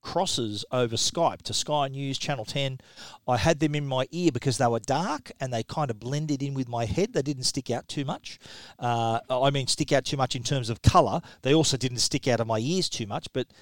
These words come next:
the seventy-five Ts are even better. They're smaller and more discreet, yet sound better and have a smaller design and a smaller case. So across the board, they've done very well. The seventy-five T,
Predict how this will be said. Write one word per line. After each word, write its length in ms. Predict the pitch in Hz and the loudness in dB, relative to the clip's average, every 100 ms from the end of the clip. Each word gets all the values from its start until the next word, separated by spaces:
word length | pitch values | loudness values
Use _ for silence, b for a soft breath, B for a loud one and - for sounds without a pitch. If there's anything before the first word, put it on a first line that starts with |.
| B B B | B B B
the 100 | 131 | 0
seventy-five 920 | - - - 202 233 185 - 135 110 - | 2 4 4 4 4 0 2 2 2 0
Ts 340 | 135 117 110 - | -2 0 -2 -2
are 140 | 123 - | -2 0
even 360 | 165 175 139 | -2 -2 -6
better. 260 | 113 180 110 87 | 0 0 0 -4
They're 160 | 120 | -2
smaller 680 | 113 - - 151 185 143 90 - | 0 0 0 -2 -2 -2 -6 -8
and 160 | 127 139 | -8 -2
more 180 | 170 156 | 0 0
discreet, 580 | 135 - 196 175 139 - b b | 0 -2 -2 -4 -4 -14 b b
yet 480 | _ 220 247 - - - _ _ _ | _ -2 0 0 -8 -14 _ _ _
sound 560 | - - - 226 233 185 | -4 0 2 2 2 4
better 320 | 240 214 262 - _ _ _ _ - | 4 4 2 -4 _ _ _ _ -6
and 240 | 196 190 - | -2 -4 0
have 220 | 160 185 | 2 2
a 80 | 180 | 2
smaller 580 | - - 185 202 208 202 | 0 0 0 2 4 2
design 640 | 175 160 170 170 135 160 b b - | 2 0 0 0 -2 -4 b b -2
and 140 | 156 | 2
a 60 | 143 | 2
smaller 640 | - - 180 190 190 190 | 2 2 2 4 4 2
case. 720 | - - 208 170 - - - _ _ _ _ _ | 0 -4 -4 -2 -2 -2 -6 _ _ _ _ _
So 420 | - 170 156 156 - _ _ _ | -6 0 2 2 -2 _ _ _
across 300 | 151 - 196 | -4 0 0
the 80 | 165 | -2
board, 400 | 139 156 156 151 | 0 0 0 -2
they've 160 | 143 131 | -4 -2
done 160 | 135 123 | 0 0
very 220 | 131 120 | 0 2
well. 240 | 117 95 | 0 -2
The 80 | 101 | -2
seventy-five 560 | - 190 196 - 147 - | 0 0 2 4 4 4
T, 340 | 151 131 | -2 -2